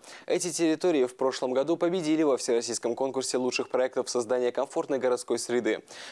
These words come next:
Работа ведётся в рамках нацпроекта "Жильё и городская среда", а также Всероссийского конкурса лучших проектов создания комфортной городской среды.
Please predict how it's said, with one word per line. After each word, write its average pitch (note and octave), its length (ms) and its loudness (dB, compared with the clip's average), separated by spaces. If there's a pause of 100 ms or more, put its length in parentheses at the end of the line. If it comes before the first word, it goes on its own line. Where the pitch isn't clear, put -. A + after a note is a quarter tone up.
Работа E3 360 6
ведётся F3 400 2
в D3 40 2
рамках C#3+ 320 2
нацпроекта C#3 580 2
"Жильё D#3+ 300 2
и B2 60 6
городская A#2+ 400 2
среда", C3+ 440 0
а - 140 -2
также A#2 420 0 (220)
Всероссийского F#3 640 0
конкурса C#3+ 460 -2
лучших C#3 320 0
проектов A2 400 -2
создания A#2+ 420 0
комфортной A#2 500 -4
городской G#2+ 420 -2
среды. G2 360 -8